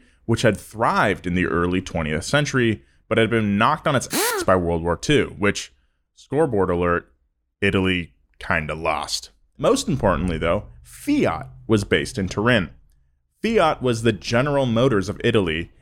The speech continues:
and as time went on, it acquired so many of its competitors that a couple decades later,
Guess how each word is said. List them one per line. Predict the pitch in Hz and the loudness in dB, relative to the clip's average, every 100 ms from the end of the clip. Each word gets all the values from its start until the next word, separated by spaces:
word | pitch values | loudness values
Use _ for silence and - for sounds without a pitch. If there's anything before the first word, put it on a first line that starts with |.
| - | -2
and | 110 | 0
as | 104 | 0
time | - 139 143 | 0 0 2
went | 127 | 2
on, | 120 120 120 - | 2 2 0 0
it | 139 | 0
acquired | 139 151 135 120 | 0 0 0 -2
so | - 147 160 | -2 2 2
many | 170 156 139 | 2 0 0
of | 131 | 0
its | 110 | -2
competitors | - 104 - 170 92 85 92 | -4 -4 2 2 2 0 0
that | 104 95 95 _ _ | 2 2 2 _ _
a | |
couple | - 120 117 104 | -2 0 2 0
decades | 104 101 95 85 | 0 2 0 0
later, | 113 127 101 87 | -2 2 2 0